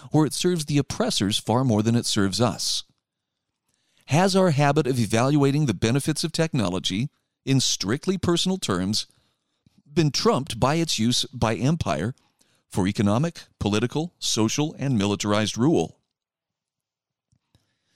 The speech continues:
Can we overcome the feeling that high tech is a runaway juggernaut we're helpless to control?"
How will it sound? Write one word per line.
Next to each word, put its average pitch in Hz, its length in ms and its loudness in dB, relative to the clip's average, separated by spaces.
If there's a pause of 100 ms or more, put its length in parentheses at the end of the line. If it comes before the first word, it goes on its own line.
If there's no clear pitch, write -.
(120)
Can 147 160 4
we 143 140 4
overcome 190 400 2
the 156 80 2
feeling 139 380 0
that 87 200 -4 (200)
high 160 180 -2
tech 170 320 0
is 123 100 2
a 117 60 2
runaway 147 440 2
juggernaut 135 580 2
we're 113 160 4
helpless 180 400 0
to 110 100 -4
control?" 95 560 -2